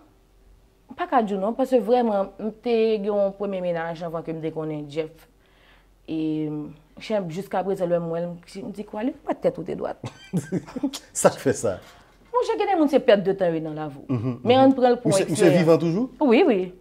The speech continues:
Speaker 2: Mwen se ap gade la?
Speaker 1: Bon, si
Speaker 2: Sa,
Speaker 1: vle.
Speaker 2: sa li, sa li.
Speaker 1: Mhm. Ah,
Speaker 2: <laughs> Non, si te, si te non.
Speaker 1: Non, m pa fè sa.
Speaker 2: Ah, ok.
Speaker 1: M pa fè
Speaker 2: Ok,
Speaker 1: sa.
Speaker 2: merci.
Speaker 1: Men, epi, lè m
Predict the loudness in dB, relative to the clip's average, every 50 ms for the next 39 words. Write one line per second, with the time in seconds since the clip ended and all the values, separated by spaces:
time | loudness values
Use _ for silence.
0 | _ -4 2 2 4 6 6 6 6 8 6 8 6 6 4 2 -6 -2 0 2
1 | 2 2 0 -6 -14 -10 -6 0 4 6 8 8 8 8 8 8 8 8 6 2
2 | 0 2 2 2 4 4 2 0 -2 -4 -2 0 0 2 6 6 6 6 6 2
3 | 2 6 6 6 6 6 2 0 2 6 6 6 6 4 2 2 2 2 2 -4
4 | -6 -2 0 0 2 6 8 8 8 8 8 6 4 2 -2 -4 -6 -4 0 2
5 | 2 2 0 -2 -8 -8 -8 -10 -10 -4 -4 -4 -2 -2 -4 -4 -4 -6 -8 -8
6 | -8 -8 -8 -8 -8 -4 -2 6 8 8 10 10 8 8 6 4 6 6 6 6
7 | 6 4 -2 0 2 4 4 4 4 6 6 6 8 6 6